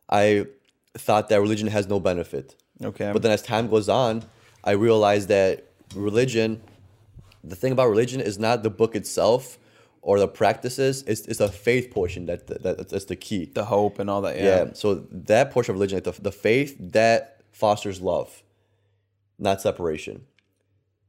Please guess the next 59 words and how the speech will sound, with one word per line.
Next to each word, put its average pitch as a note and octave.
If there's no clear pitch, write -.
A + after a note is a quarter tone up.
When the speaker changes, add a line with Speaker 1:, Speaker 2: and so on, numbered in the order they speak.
Speaker 1:
You -
know G2+
what G2
I'm G2+
saying? A#2+
Because A2
there A#2
was, A2
uh, D#2+
'cause G#2
at G#2
some C3+
point A#2+
in, G#2
in, G2+
in, F#2
in G2+
my F#2+
life, G2
for G#2+
some A2+
reason, G#2
I G2
came A2+
to A2+
revelation G2+
where F#2+
religion G2+
has G2+
no G#2+
value. F#2+
It's E2+
all, G#2
it's A2
all G#2+
the G#2+
same G2+
nonsense, F#2+
and F#2
there's F#2+
really G2+
no G2
point F#2+
of F2+
it. F#2
Everyone G2
should F#2+
just, E2+
just F2+
live G2
their G2+
life G2
accordingly, F#2
be, D#2+
be F#2+
a -
good F#2+
person. -
Speaker 2:
Yeah. G2+